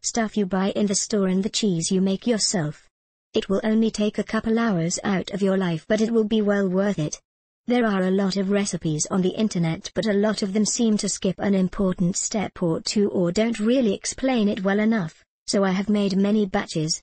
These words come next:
through trial and error, combining things that I have learned and experimented with, so you don't have to, and come up with this recipe that seems to work real good. There are also a lot of recipes out there saying make mozzarella cheese in thirty minutes.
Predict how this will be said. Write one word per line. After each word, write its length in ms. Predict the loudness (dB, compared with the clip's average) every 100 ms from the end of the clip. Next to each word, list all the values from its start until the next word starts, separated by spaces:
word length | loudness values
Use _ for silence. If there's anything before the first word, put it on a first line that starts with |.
| -4
through 180 | -2
trial 400 | -2 -2 0 2
and 200 | 0 0
error, 180 | 0 0
combining 600 | 0 0 0 0 2 0
things 420 | 0 -2 -2 -2
that 140 | -2 0
I 80 | 0
have 180 | 2
learned 380 | 2 2 2 2
and 100 | 2
experimented 760 | 0 -2 0 0 0 0 -2 -2
with, 280 | -2 -4 -10 _ -6
so 120 | 0
you 180 | 2 2
don't 240 | 2 0
have 180 | 0 -2
to, 220 | -2 -4 -6 -12 _
and 180 | -2 -2
come 240 | 0 0 2
up 260 | 0 0
with 160 | -2 0
this 300 | -2 -2 0
recipe 480 | 0 0 -2 -2 -2
that 160 | -4
seems 320 | -2 0 0
to 100 | 0
work 300 | 0 0 0
real 320 | 2 2 2 0
good. 340 | 0 -2 -4 -12 _ _ _ _
There 140 | -2 0
are 140 | 0
also 420 | 0 -2 0 -2 0
a 40 |
lot 200 | 0 0
of 160 | -2 -2
recipes 500 | -2 -2 -2 -2 -2 -2
out 200 | -4 -2
there 120 | -4
saying 400 | 0 0 2 2
make 200 | 0 0
mozzarella 640 | 0 0 -2 0 0 -2
cheese 400 | 0 0 0 -2
in 140 | -2 0
thirty 340 | 0 0 2
minutes. 520 | 2 0 -4 -8 -10